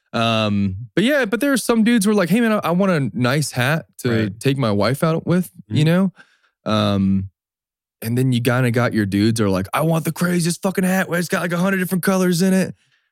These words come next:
Speaker 1: I'm like, "Yeah, this is, it's fun, you know, it's, it's fun to make really wild looking hats, but it's also fun to make a very simple, clean hat," right?
Speaker 2: Right.
Speaker 1: Where it's like, I know that guy keeps that hat in a hat box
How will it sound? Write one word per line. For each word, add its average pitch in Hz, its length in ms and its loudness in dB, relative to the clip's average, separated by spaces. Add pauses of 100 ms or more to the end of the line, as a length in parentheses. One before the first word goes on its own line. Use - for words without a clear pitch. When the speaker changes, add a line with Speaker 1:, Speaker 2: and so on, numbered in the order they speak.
(140)
Speaker 1:
I'm 101 100 -4
like, 98 220 -6
"Yeah, 175 160 0
this 165 200 0
is, 131 280 -4 (100)
it's 123 140 -4
fun, 131 540 0
you 113 100 2
know, 123 80 2
it's, 127 180 -4
it's 117 220 -2
fun 170 260 2
to 165 80 2
make 143 440 -2 (680)
really 127 240 0
wild 117 360 0
looking 123 260 -2
hats, 123 500 -4 (420)
but 120 140 -2
it's 117 100 -2
also 147 200 -2
fun 123 180 -2
to 113 60 0
make 107 180 0
a 101 80 -2
very 107 340 0
simple, 98 720 -4 (240)
clean 98 520 -4 (640)
hat," 90 240 -8 (120)
right? 98 240 -4
Speaker 2:
Right. 95 80 -4
Speaker 1:
Where 98 100 0
it's 101 120 -4
like, 110 80 0
I 123 80 0
know 156 100 2
that 131 120 0
guy 135 200 0
keeps 127 360 -6
that 113 180 -4
hat 113 320 -2
in 104 140 -4
a 95 40 -4
hat 107 280 -4
box 131 480 -6